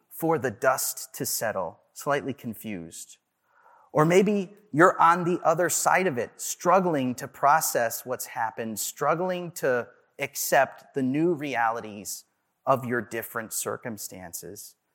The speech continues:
There comes a point when we need to accept the Lord's plan, acknowledge that it comes from the hand of the Lord,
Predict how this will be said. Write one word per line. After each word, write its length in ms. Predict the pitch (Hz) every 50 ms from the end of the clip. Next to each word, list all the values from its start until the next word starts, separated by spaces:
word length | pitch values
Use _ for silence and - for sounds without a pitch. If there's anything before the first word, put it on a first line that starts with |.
| _ _ _ _ _ _ _ _
There 120 | - 131 123
comes 340 | - - 160 170 180 160
a 60 | 175 151
point 460 | - - 127 104 101 107 131 135 - -
when 160 | 123 120 120
we 100 | 123 120
need 220 | 120 117 113 104
to 100 | - 117
accept 560 | 104 - - - - - - 151 - - -
the 60 | - 151
Lord's 360 | 127 123 120 120 110 - -
plan, 520 | - _ - 104 101 95 95 92 123 147 _ _ _ _ _ _ _ _ _ _
acknowledge 640 | 139 135 135 127 123 127 139 143 147 147 139 131 -
that 240 | - 135 - - - -
it 200 | 131 - _ -
comes 360 | - - 175 175 175 175 -
from 340 | - - 160 143 139 131 113
the 100 | 117 -
hand 340 | - - 147 143 143 147
of 60 | 135 131
the 80 | 127
Lord, 400 | 110 107 101 95 90 90 92 95